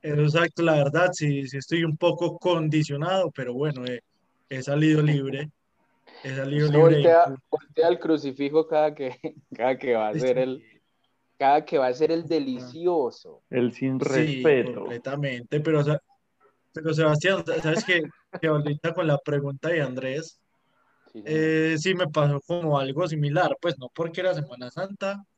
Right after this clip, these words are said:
Speaker 1: en parte pues por la creencia de, de quedarse pegados,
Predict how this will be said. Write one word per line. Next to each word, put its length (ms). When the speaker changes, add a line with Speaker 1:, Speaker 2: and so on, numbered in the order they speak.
Speaker 1:
en 240
parte 340
pues 200
por 180
la 160
creencia 600
de, 720
de 160
quedarse 840
pegados, 680